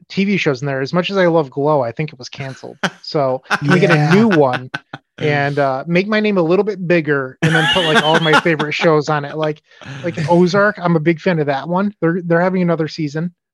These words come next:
Speaker 1: Let's bring that up there.
Speaker 2: I couldn't get into that show. I tried. It was too depressing. Made me
Speaker 3: She got
Speaker 2: sad.
Speaker 3: s-, she got some Invincible on there.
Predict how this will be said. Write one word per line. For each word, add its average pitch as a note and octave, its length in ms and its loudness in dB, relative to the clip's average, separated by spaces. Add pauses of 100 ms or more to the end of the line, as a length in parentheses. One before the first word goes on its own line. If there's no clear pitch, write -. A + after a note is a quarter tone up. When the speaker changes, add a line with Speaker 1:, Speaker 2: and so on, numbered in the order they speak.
(160)
Speaker 1:
Let's D3 140 -4
bring D#3+ 180 -2
that D3 160 0
up E3+ 140 -6
there. F3+ 340 -2
Speaker 2:
I D3+ 140 -4
couldn't C#4+ 240 -4
get B3 120 0
into A#3 180 -2
that D#3 180 -2
show. G3 200 -2
I B2+ 120 0
tried. D3+ 500 -2
It A2+ 60 -6
was A2 180 -10
too - 160 -12
depressing. A#2 760 -8 (1040)
Made D3 100 -6
me A3 120 -6
Speaker 3:
She - 100 -8
got A#2 260 0
Speaker 2:
sad. F2 120 -6
Speaker 3:
s-, - 340 -14
she C#3 40 -4
got E3+ 140 0
some E3+ 120 0
Invincible A2+ 480 -6
on A#2 200 -6
there. A#2 260 -6